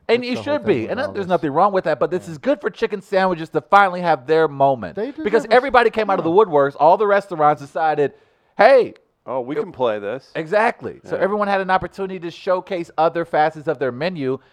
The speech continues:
Speaker 1: Congratulations to the food industry.
Speaker 2: Mm-hmm.
Speaker 1: Good for you.
Speaker 3: Wait a second. Are you suggesting
Speaker 2: Oh, I was waiting.
Speaker 3: that it's good for the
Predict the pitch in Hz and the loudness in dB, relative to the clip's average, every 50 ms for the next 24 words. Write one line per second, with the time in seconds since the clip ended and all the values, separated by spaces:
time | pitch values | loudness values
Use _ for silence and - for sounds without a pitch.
0 | _ _ _ _ _ _ _ - 208 214 190 247 254 269 247 254 254 247 233 208 | _ _ _ _ _ _ _ -6 -4 0 4 4 4 4 2 2 0 0 0 -2
1 | 214 220 247 240 - - 262 285 294 262 240 208 180 160 - - 113 90 76 - | -6 -8 -8 -4 0 0 2 4 4 2 2 0 -2 -6 -6 -6 -8 -8 -8 -12
2 | _ _ 104 95 92 107 107 127 165 - _ _ _ - - 302 311 - 330 277 | _ _ -20 -20 -20 -20 -20 -20 -20 -20 _ _ _ -4 -2 -2 0 0 -2 -4
3 | 277 285 294 294 285 277 240 190 143 113 92 - - 151 127 92 85 - 98 87 | -2 0 2 4 6 6 6 4 4 0 -6 -10 -12 -12 -12 -14 -14 -14 -16 -16
4 | - 87 80 - 87 90 95 95 101 113 113 - - 110 92 90 98 95 98 90 | -16 -18 -20 -18 -16 -16 -16 -16 -18 -20 -20 -20 -20 -20 -20 _ -16 -16 -16 -16
5 | 85 92 113 110 104 90 95 95 90 92 98 85 65 _ 80 78 _ _ _ _ | -18 -18 -18 -18 -18 -18 -20 -20 -20 -20 -20 -20 -20 _ -20 _ _ _ _ _
6 | - 98 98 92 - _ _ - 98 90 92 101 _ _ _ _ 92 87 85 82 | -20 -18 -18 -20 -20 _ _ -18 -16 -16 -16 -16 _ _ _ _ -20 -18 -16 -16
7 | 80 80 78 | -16 -18 -20